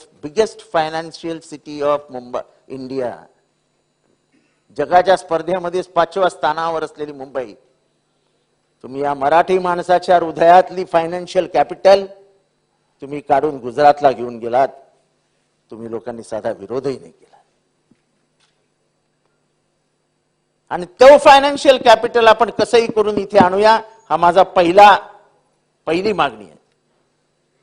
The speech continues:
आम्ही त्याच्यानुसार पुढे जात होतो. दुर्दैवाने आमचं सरकार गेलं आणि त्याच्यानंतर मी काय, माझा स्वभाव नाही, मी काय तुमच्या डिपार्टमेंटमध्ये परत डोकावूनही बघितलं नाही.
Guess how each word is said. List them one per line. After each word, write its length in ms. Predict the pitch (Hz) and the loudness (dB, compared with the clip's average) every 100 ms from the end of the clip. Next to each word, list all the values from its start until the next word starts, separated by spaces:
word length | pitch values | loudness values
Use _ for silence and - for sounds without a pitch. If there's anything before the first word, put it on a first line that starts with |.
| _ | _
आम्ही 160 | - 180 | -20 -16
त्याच्यानुसार 720 | 165 165 185 185 - 180 170 - _ _ | -10 -6 -6 -6 0 2 2 -4 _ _
पुढे 200 | 151 151 | -8 -6
जात 180 | 151 147 127 | 0 -2 -2
होतो. 320 | 117 101 _ _ _ _ _ | -18 -20 _ _ _ _ _
दुर्दैवाने 800 | _ 123 123 139 131 131 135 131 _ _ _ _ | _ -20 -14 -12 -10 -10 -10 -14 _ _ _ _
आमचं 260 | 120 120 127 | -20 -18 -18
सरकार 420 | 123 113 - 123 | -14 -14 -8 -8
गेलं 400 | 104 113 117 123 123 _ _ _ _ _ _ _ - | -8 -14 -10 -10 -12 _ _ _ _ _ _ _ -20
आणि 140 | 151 143 | -20 -16
त्याच्यानंतर 600 | 123 139 135 123 135 123 | -12 -12 -12 -12 -12 -12
मी 160 | 127 | -16
काय, 260 | - 127 113 | -8 -6 -6
माझा 340 | 117 117 117 120 | -8 -12 -10 -12
स्वभाव 400 | - 113 127 127 | -12 -8 -8 -8
नाही, 220 | 123 123 _ | -12 -18 _
मी 160 | 113 | -20
काय 160 | 107 117 | -12 -12
तुमच्या 280 | 107 104 110 | -12 -14 -14
डिपार्टमेंटमध्ये 720 | 107 113 - 110 101 101 107 _ _ _ _ | -10 -10 -10 -16 -18 -16 -16 _ _ _ _
परत 160 | 107 117 | -14 -14
डोकावूनही 760 | 95 - 117 147 143 151 143 | _ -14 -6 0 0 0 -8
बघितलं 480 | 113 104 87 _ 71 | -12 -18 -20 _ -20
नाही. 120 | _ | _